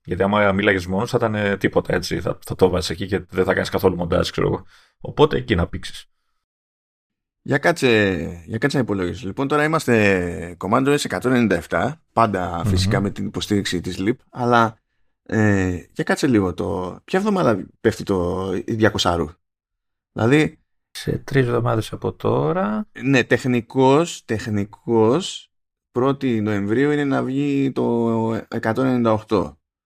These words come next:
Speaker 1: Πρώτη
Speaker 2: Οπότε
Speaker 1: Νοεμβρίου ακούω. Μμμ.
Speaker 2: Ε, Νοεμ-, Δεκεμβρίου.
Speaker 1: <laughs>
Speaker 2: Αυτό.
Speaker 1: Μμμ.
Speaker 2: Κάτσε, τι συ-,
Speaker 1: <laughs> Ναι.
Speaker 2: τι συνέβη εδώ; Ναι, εντάξει.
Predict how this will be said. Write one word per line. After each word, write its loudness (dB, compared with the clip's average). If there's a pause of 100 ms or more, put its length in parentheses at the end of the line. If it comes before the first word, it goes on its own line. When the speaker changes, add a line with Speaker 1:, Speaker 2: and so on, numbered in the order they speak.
(360)
Speaker 1:
Πρώτη -4
Speaker 2:
Οπότε 0
Speaker 1:
Νοεμβρίου 2
ακούω. -2
Μμμ. 0 (540)
Speaker 2:
Ε, 2
Νοεμ-, -6
Δεκεμβρίου. 0 (220)
Speaker 1:
<laughs> 2
Speaker 2:
Αυτό. 2 (320)
Speaker 1:
Μμμ. -8 (240)
Speaker 2:
Κάτσε, -2
τι 6
συ-, -6
Speaker 1:
<laughs> 2
Ναι. 0 (480)
Speaker 2:
τι -2
συνέβη 2
εδώ; 0
Ναι, 4
εντάξει. 0